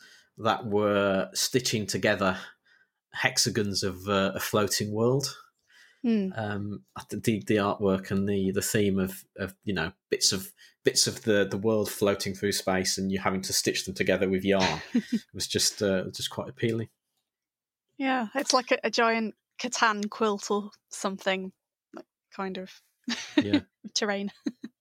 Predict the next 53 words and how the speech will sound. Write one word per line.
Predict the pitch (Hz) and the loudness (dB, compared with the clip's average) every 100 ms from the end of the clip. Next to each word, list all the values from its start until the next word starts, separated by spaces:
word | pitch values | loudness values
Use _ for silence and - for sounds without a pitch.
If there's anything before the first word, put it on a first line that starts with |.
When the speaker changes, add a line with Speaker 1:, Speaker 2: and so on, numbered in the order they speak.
| _ _ _ - - - - - _ - | _ _ _ -10 -8 -8 -10 -16 _ -4
Speaker 1:
So, | - 120 123 127 - | 2 4 6 4 2
um, | 135 123 123 123 - | 2 4 2 -2 -6
from | - 147 | -2 0
what | 156 | 4
I | 147 | 4
remember, | 127 123 104 107 | 4 2 2 0
the | - | 0
point | - 143 120 | 0 0 2
of | |
this | 117 - | -2 0
game | 113 101 92 | 0 0 0
is | 101 - | -2 -2
that | 101 - | -2 0
there | 107 101 | 2 2
are, | 98 98 104 - - | 2 0 -4 -10 -4
there | 107 | -2
are | 104 | -2
three | - 135 147 | 0 2 2
different | 131 - - | 0 -2 -4
types | - 110 - | -2 -2 -2
of | - | -6
terrain. | - 104 101 98 73 95 - _ _ _ - | -4 0 0 0 -2 -8 -12 _ _ _ -2
No, | 101 | -2
four | - 135 120 | 2 2 4
different | 101 92 | 0 0
types | 95 - - | -2 -2 -6
of | |
terrain. | - 87 76 82 - - - - - | -4 -4 -2 -4 -10 -18 -18 -14 -8
You've | 95 | -2
got, | 107 98 | 0 2
like, | 90 87 - | 0 0 0
a | 90 | 2
light | 98 113 117 | 4 2 2
green, | - 95 87 92 - | -2 0 0 -2 -4
which | 92 - | -6 -4
I | |
think | - - | -4 -4
was | 92 | -6
just, | - - | -6 -4
like, | 82 - | -4 -4
a | |
field. | - - 82 76 90 - - - - - _ | -4 0 0 0 -4 -8 -18 -20 -20 -20 _
You've | - | -8
got | - - | -4 -2
dark | 107 110 - - | 2 2 2 2
green, | 101 95 | 2 2
which | 95 | 0
is | 87 | -2
a | 90 | -4
forest. | - 85 90 - 92 | 0 2 2 0 0
You've | - | 0
got | - | 0
water, | 95 101 92 - 80 | 0 0 0 0 -2